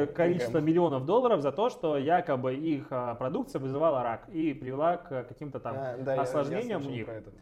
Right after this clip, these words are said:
Speaker 2: Че делаю я? Я беру эту новость, начинаю активно форсить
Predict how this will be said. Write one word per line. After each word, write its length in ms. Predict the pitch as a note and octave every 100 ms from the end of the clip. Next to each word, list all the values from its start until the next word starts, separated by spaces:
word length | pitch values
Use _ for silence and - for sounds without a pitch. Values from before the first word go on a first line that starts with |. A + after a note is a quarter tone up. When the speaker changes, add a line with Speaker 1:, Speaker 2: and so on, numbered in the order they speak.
| - _ -
Speaker 2:
Че 160 | G3+
делаю 360 | E3+ D3 B2+ A#2+
я? 280 | B2+ A#3+ -
Я 220 | C#3+ D3
беру 260 | C#3 D#3 A#3
эту 220 | D3 C#3+
новость, 300 | C#3 G#3+ G#3+
начинаю 280 | C3 - E3
активно 300 | - E3+ D3
форсить 400 | C4+ A#3 - G#2